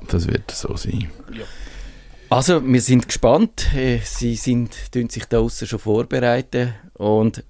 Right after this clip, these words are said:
Speaker 3: vielleicht auf jeden Fall wär's angenehmer, Digi Chris,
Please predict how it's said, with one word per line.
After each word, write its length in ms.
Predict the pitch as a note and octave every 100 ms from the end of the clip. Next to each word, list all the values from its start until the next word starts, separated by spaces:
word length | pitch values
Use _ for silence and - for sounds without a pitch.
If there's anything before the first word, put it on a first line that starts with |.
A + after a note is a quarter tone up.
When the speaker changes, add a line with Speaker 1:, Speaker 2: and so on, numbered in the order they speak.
| - -
Speaker 3:
vielleicht 460 | - F3 A3+ -
auf 80 | D#3
jeden 220 | D#3+ E3
Fall 260 | - C#3 C3
wär's 300 | B2 B2+ -
angenehmer, 720 | - A#2 C#3+ - A#2+ B2 B2
Digi 320 | - B2 A2+
Chris, 320 | - A#2+ A#2+